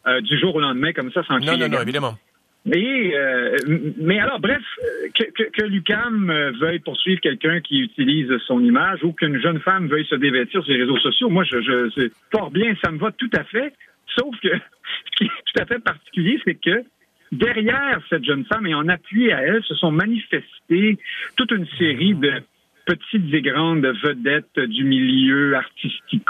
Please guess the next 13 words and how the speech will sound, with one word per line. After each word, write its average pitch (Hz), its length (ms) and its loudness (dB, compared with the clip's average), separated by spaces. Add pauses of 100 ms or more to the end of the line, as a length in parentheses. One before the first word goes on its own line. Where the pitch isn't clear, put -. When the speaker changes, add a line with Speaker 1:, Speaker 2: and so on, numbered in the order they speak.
(140)
Speaker 1:
artistico-progressiste 139 1160 2
et 135 180 2
aussi 196 360 2
des, 139 340 2 (340)
d'illustres 160 600 0
inconnus, 151 600 2
souvent 147 220 2
de 131 120 0
jeunes 127 240 0
femmes, 151 260 -2
bien 123 200 0
sûr, 170 340 2
souvent 131 340 2